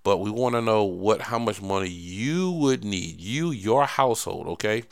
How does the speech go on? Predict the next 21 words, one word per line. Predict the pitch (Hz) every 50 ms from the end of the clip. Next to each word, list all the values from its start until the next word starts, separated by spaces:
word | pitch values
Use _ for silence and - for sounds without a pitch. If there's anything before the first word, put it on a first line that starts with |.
| - - - - - - - - - - -
How | - 110 117
much | 135 190 180 151 - -
money | 110 107 104 98
you | 92 87 87 90 92 101 117 143 170 185
would | 180 165 143 -
need | 101 90 90 87 80 78 78 - - - _ _ -
to | - - 104
live | 101 98 98 95 95 101 107 -
comfortably | - - - 147 160 143 - - - 82 85 82
for | - - -
the | 80
rest | 82 80 85 95 107 - -
of | 117 113 127
your | 127
life | 110 90 85 85 82 - - - - - - - -
without | - 87 87 - - - - - - - 131 147 160 170 170 - - - - - _ - 87 87 87
being | - 107 113 117 117 113 113 113 113 110 110 - - - _ _ - 82
greedy. | 85 95 101 95 85 - 69 - - - _ _ _ _ _ _ _ _ _ - - - - - -
Now, | - 95 92 90 90
Leah | 92 104 127 139 147 147 135
says, | 127 - 131 117 110 110 110 104 104 -